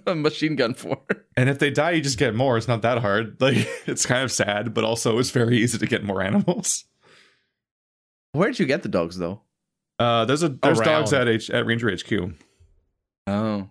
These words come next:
Speaker 3: There,
Speaker 1: Oh, by
Speaker 3: there
Speaker 1: the way,
Speaker 3: is a
Speaker 1: I can
Speaker 3: fox,
Speaker 1: ask
Speaker 3: a
Speaker 1: you.
Speaker 3: dog, a chicken, and a
Speaker 2: Yeah, Ranger
Speaker 3: and
Speaker 2: H Q
Speaker 3: cats
Speaker 2: has
Speaker 3: at the
Speaker 2: cats
Speaker 3: Ranger
Speaker 2: roaming
Speaker 3: H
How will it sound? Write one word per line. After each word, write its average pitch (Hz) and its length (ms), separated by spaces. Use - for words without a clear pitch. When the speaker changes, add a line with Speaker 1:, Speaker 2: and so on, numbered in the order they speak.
Speaker 3:
There, 139 200
Speaker 1:
Oh, 208 60
by - 60
Speaker 3:
there - 120
Speaker 1:
the 220 80
way, 131 120
Speaker 3:
is 123 180
a 117 220
Speaker 1:
I 165 80
can 135 80
Speaker 3:
fox, - 60
Speaker 1:
ask - 60
Speaker 3:
a 127 60
Speaker 1:
you. 110 100
Speaker 3:
dog, 127 460
a 117 140
chicken, 147 580
and 113 460
a 110 580
Speaker 2:
Yeah, 98 40
Ranger 127 300
Speaker 3:
and 143 140
Speaker 2:
H 123 100
Q 131 120
Speaker 3:
cats 131 60
Speaker 2:
has 107 80
Speaker 3:
at - 60
the 120 60
Speaker 2:
cats 113 100
Speaker 3:
Ranger 110 60
Speaker 2:
roaming 110 220
Speaker 3:
H - 0